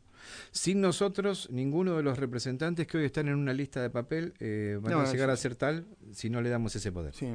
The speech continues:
Speaker 2: no. Norberto Bobbio dice que un politólogo italiano dice que es la regla de oro, ¿no? La,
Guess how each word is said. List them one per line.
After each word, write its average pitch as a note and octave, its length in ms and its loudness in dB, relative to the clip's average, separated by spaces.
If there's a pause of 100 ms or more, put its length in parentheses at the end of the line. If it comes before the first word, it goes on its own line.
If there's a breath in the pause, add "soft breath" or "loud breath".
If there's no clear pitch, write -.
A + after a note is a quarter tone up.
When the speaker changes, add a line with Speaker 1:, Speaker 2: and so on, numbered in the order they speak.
Speaker 2:
no. A2+ 340 -2
Norberto B2 480 2
Bobbio C3+ 380 6
dice A#2+ 280 2
que A2+ 100 -2
un A2+ 120 0
politólogo A#2 540 2
italiano A#2 560 0 (360 loud breath)
dice A#2 240 -6
que A#2 80 -2
es A#2+ 60 2
la A2+ 80 2
regla A2+ 240 0
de A2 80 -2
oro, G2 220 -4
¿no? A2 180 -6
La, G#2 240 -8